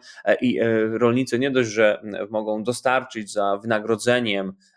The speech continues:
em, e, swoje takie resztki, odpady z, z produkcji rolniczej, e, w, do biometanowni, to jeszcze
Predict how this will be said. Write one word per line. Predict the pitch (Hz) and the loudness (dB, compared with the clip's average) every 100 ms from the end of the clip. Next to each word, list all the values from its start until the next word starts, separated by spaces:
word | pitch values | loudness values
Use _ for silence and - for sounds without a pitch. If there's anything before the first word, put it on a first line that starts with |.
| - | -4
em, | 98 95 98 98 | 0 0 -2 -4
e, | 101 98 - | -6 -6 -10
swoje | - 101 101 | -2 2 2
takie | - 95 107 | 0 -4 2
resztki, | 127 151 - - 113 | 2 2 -2 -4 -2
odpady | 104 - 127 120 110 - _ _ | 0 2 2 4 2 2 _ _
z, | 110 104 104 | -8 -4 -2
z | 107 101 | -4 -4
produkcji | 120 139 - 131 | 0 0 0 0
rolniczej, | 117 113 113 - 104 104 - | 2 0 -2 0 0 0 -2
e, | 110 104 101 | -2 0 -2
w, | - 107 | -2 -4
do | 104 107 104 104 | 0 2 2 0
biometanowni, | 110 113 110 107 185 190 | 0 0 2 2 2 0
to | 170 | -2
jeszcze | 151 156 - | -4 -2 2